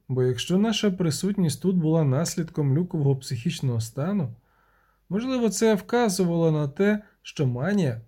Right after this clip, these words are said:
потроху залишає його. «Люку», звернувся я до нього. Він уперто пробирався повз мене до шинкваса. «М?» відповів.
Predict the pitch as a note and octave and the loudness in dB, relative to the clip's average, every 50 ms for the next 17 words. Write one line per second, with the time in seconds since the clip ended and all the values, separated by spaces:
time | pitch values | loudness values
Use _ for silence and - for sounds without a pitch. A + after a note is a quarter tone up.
0 | _ _ _ _ _ _ - G#3 A3 G#3+ - A#3 A#3+ A3 - - G#3 G3+ F#3+ G3+ | _ _ _ _ _ _ 0 0 2 2 2 2 2 2 2 2 2 2 4 2
1 | G3+ G#3+ G#3+ G3+ - - D3+ B2 A2+ A2+ A2+ A2+ A2+ A2 A2 A2 A2 - _ _ | 2 2 0 -2 -2 -2 0 0 0 0 0 0 0 0 -2 -2 -6 -12 _ _
2 | _ _ _ _ _ _ _ _ _ _ _ _ _ _ _ _ _ - E3 G#3 | _ _ _ _ _ _ _ _ _ _ _ _ _ _ _ _ _ -2 0 2
3 | C4 C4 G#3 - - C3 B2 A2+ A2+ - - _ _ _ _ _ _ _ _ B2+ | 2 2 2 0 0 -2 -2 -2 -4 -6 -12 _ _ _ _ _ _ _ _ -6
4 | A2+ A#2 A#2+ A#2 A#2 C3 D3+ D#3 - - F#3+ D#3+ C#3+ C#3 C3 D3+ E3+ F3 D3+ B2 | -4 -2 -2 0 0 0 0 -2 -2 -2 -2 0 0 0 -2 -2 -2 -2 -2 -2
5 | G#2+ G#2+ A2 - - _ _ _ _ _ _ _ _ _ _ _ _ _ _ B2+ | -2 -2 -4 -8 -12 _ _ _ _ _ _ _ _ _ _ _ _ _ _ -4
6 | B2 A#2+ D3 F3 G3 F3 C#3 - D3 D#3 F#3+ F#3+ F#3 G3 F3+ - E3 D3 C#3 C3 | -2 2 2 4 4 2 2 0 0 0 0 0 0 -2 -2 0 0 0 0 0
7 | B2+ B2 D#3+ F#3 F#3 - - D#3 D3 - D3+ D#3 D#3+ D3+ C#3+ C#3 C3+ B2+ B2 C3+ | 0 0 0 -2 -2 0 -2 -2 -2 -2 -2 -2 -2 -2 -2 -2 -2 0 0 0
8 | D#3 F3 F#3 F3+ C#3+ C#3 C3 - - E3 D#3 D#3+ - C#3+ C3+ B2+ A2+ A2+ - A2+ | 0 0 0 0 0 0 0 0 -2 -2 -2 -2 -2 -2 0 0 -2 -2 -4 -4
9 | A2 A2+ - - _ _ _ _ _ _ - B2 B2+ B2+ C#3 D#3+ E3+ F3+ F#3+ G3+ | -6 -6 -8 -14 _ _ _ _ _ _ -8 -4 -2 0 0 0 0 0 0 0
10 | G#3+ G#3+ G#3+ G#3 _ _ _ _ _ _ _ _ _ _ B2+ A#2 B2+ A2+ A#2 - | 0 -2 -4 -8 _ _ _ _ _ _ _ _ _ _ -2 -2 -2 -2 -2 -4
11 | - A#2+ A#2 A2+ G#2+ A2 | -2 0 2 0 0 -2